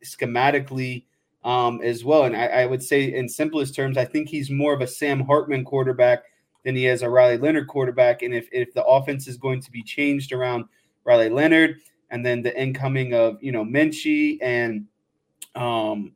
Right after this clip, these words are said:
C J Carr and Deuce Knight, those seem like more guys who are realistic to run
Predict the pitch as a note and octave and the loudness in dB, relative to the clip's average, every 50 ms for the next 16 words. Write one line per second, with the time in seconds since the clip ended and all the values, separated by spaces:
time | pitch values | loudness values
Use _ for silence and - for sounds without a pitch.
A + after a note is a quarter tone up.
0 | _ _ _ _ _ - - C3+ C3 C3 B2 A2+ A2 G#2 - - D3+ D3+ D#3 D3+ | _ _ _ _ _ -12 -10 -8 -4 -2 0 0 0 -2 2 6 8 10 10 10
1 | D3 C3+ C3 A#2+ A#2+ A#2+ A#2+ A#2 - - B2 C#3 D3 D3+ D3 C#3+ C#3 - - _ | 8 6 2 -2 -6 -8 -8 -8 -10 -8 -4 0 2 2 2 2 0 -4 -12 _
2 | _ _ _ _ C3+ D3 D#3+ D3+ - - E3+ D#3 D3+ D3 C3+ C3+ C3+ C#3+ C#3 C#3 | _ _ _ _ 2 4 4 2 2 -2 -2 -2 0 0 0 0 -2 -2 -2 -2
3 | C3 B2+ C3+ C3 B2+ B2+ B2+ C3 - C3+ B2 A#2+ B2 C3 B2+ A#2+ B2+ B2+ C3 - | -2 2 6 6 6 6 6 2 -2 -4 -2 -2 -2 -2 -2 -2 -2 -4 -4 -6
4 | - C#3 C3+ - - A2+ G#2+ A2+ B2+ C3 C3 C3 B2+ B2+ B2 C3 | -8 -10 -10 -10 -12 -12 -8 -2 -2 0 2 2 0 -2 -4 -8